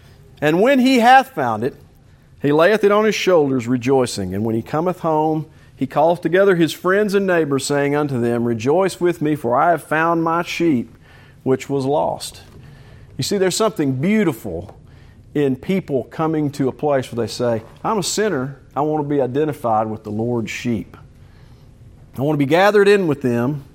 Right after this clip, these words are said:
and there's rejoicing in it and joy in it. "And I say unto you that likewise joy shall be in heaven over one sinner that repenteth, more than over ninety and nine just persons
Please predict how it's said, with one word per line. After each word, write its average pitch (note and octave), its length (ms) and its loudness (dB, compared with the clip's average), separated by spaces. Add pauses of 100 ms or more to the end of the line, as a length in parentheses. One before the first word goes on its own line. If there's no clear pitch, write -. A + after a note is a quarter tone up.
(500)
and A#2 140 -2
there's A#2+ 160 0
rejoicing C3 560 0
in C3+ 140 0
it B2+ 100 -4
and G2 140 -8
joy B2 320 0
in G#2+ 120 -2
it. G2+ 100 -4
"And A2 100 -4
I C3+ 80 -2
say G3 220 0
unto E3 140 -2
you F#3+ 140 0
that E3 140 0
likewise E3+ 500 2
joy F3+ 400 2
shall F3+ 320 0
be F3+ 200 -2
in G3 280 -2
heaven C#3 560 0 (240)
over D#3 260 2
one A#3+ 580 4
sinner A3 460 0
that E3 200 2
repenteth, E3 580 -4 (380)
more D#3+ 200 2
than D#3+ 100 2
over D3 460 0 (340)
ninety E3+ 640 -2 (400)
and B2 240 0
nine D#3 420 0
just E3+ 520 0
persons B2 680 -4